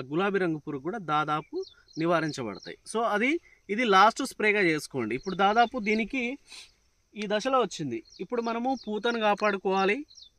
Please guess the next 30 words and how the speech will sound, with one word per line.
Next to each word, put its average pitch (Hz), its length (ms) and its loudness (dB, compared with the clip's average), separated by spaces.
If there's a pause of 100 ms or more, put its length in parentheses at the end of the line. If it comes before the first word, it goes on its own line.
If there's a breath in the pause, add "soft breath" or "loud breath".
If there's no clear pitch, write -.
(100)
పురుగు 208 260 -2
లేకుండా 214 360 -2
చూసుకోవాలి. 180 500 0 (580)
So 254 80 0 (320)
తద్వారా 220 400 0
ఖచ్చితంగా 214 460 -2
కాపు 190 260 0
సెట్ 165 240 -2
అవుద్ది. 104 220 -6 (800 soft breath)
నేను 214 220 2
లాస్ట్ 233 340 6 (120)
స్ప్రేయింగ్ 254 360 2
వచ్చేసి 254 300 0
ఒకటి - 260 -4
చెప్తాను. 233 400 2 (1000)
అంటే 190 220 0
ఇది 220 180 -2
ఖాన్సార్ 226 420 6
అనేది 226 240 -2
పురుగు 202 280 -2
మందు 226 240 0
స్ప్రే 190 140 2 (100)
చేసిన 185 240 0 (100)
తర్వాత 180 280 2 (200)
దాదాపు 190 260 2 (100)
పురుగు 190 280 2
నివారించబడుద్ది. 190 720 2 (380 soft breath)
ఆ 165 100 -2 (100)
తర్వాత 226 300 0 (300)
మొత్తం 214 200 -2